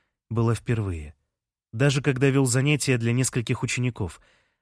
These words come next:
я предположил, что Александр в силу возраста и наверняка плохого зрения дописал лишний ноль. Моя мама сказала бы, что я этого не заслуживаю,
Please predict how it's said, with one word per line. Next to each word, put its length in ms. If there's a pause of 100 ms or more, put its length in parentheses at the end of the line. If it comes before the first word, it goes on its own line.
я 160
предположил, 580
что 180
Александр 520
в 60
силу 260
возраста 480
и 100
наверняка 460
плохого 420
зрения 520 (300)
дописал 500
лишний 380
ноль. 300 (800)
Моя 240
мама 240
сказала 460
бы, 140
что 180
я 180
этого 200
не 120
заслуживаю, 720